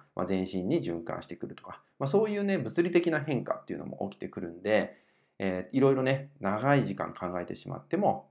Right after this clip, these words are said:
なかなか答えが出ないって方はですね、まず感じたことをすぐ行動してみる。これをね、意識していただいて取り入れてもらえたらと思います。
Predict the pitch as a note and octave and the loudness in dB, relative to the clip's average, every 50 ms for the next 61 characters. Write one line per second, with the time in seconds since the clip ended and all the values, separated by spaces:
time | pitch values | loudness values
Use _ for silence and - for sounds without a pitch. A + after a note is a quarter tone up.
0 | - F#2 F2+ F2 F2+ F2 E2+ - - E2 D2+ - - - - G2 - F#2+ E2+ E2 | -8 -8 -6 -4 -4 -6 -6 -2 -2 -2 -2 -2 -6 -10 -10 -2 0 2 2 2
1 | - D2 - - A2 B2 C#3+ B2+ F2+ - - - _ - - - - F2 D#2+ - | 0 -4 -4 0 2 2 4 2 2 0 -6 -16 _ -6 -4 -2 0 0 0 -2
2 | - - - G2 G2 G2+ G2+ - _ _ _ _ _ _ _ _ _ E3 F3+ F#3 | -4 -8 -4 -4 -4 -4 -4 -6 _ _ _ _ _ _ _ _ _ 2 2 2
3 | D3+ G2+ D#2+ - - _ _ - - D3 D#3+ E3+ F3 F3 E3+ F3 E3 - D#3+ D#3 | 2 2 -4 -6 -12 _ _ -6 -2 -2 0 0 0 0 -2 -2 -2 0 0 0
4 | D#3 - D#3 - D#3+ C#3+ C#3+ E3 D#3+ G2 E2 - - _ _ _ _ _ _ _ | 0 -2 -2 0 2 2 4 6 6 6 4 2 -4 _ _ _ _ _ _ _
5 | - - G3+ G3 D#3+ - - - - - - C3 C3 C#3 C#3+ C#3 C3+ B2+ B2 B2 | -6 0 0 2 2 2 0 -2 -8 -2 4 6 6 6 6 6 6 4 4 2
6 | - - G#2+ G2 G2 - - - _ _ _ - - - G3 G3 F#3+ F#3+ F#3 F3+ | 0 -4 -4 -2 -4 -4 -8 -12 _ _ _ -14 0 4 6 6 8 6 4 2
7 | F3+ F3+ - - _ - - - - - - F3+ - - - F#2 - - - F#2+ | -2 -4 -4 -10 _ -10 -8 -8 -8 -6 -6 -6 -6 -4 -8 -6 -4 -2 -4 -2
8 | G2 G2+ - - D3+ D3 C#3 D3 - - - A2 G2 G2+ G2 - G2 F#2+ E2 - | -4 -4 2 4 4 4 4 0 -8 -6 -4 -2 0 0 0 2 2 0 0 0
9 | E2+ E2 E2 E2 E2+ E2 D#2+ - F2 E2 - - - E3 E3 E3+ - E2+ E2+ - | -6 -8 -8 -8 -10 -10 -2 -2 -2 -2 -2 4 4 4 4 4 -2 -8 -10 -10
10 | D2+ - D2+ - - - - A#2+ C#3+ - - - - - - - - _ | -12 -14 -16 -16 -4 0 0 0 0 -2 -6 -8 -10 -10 -12 -16 -18 _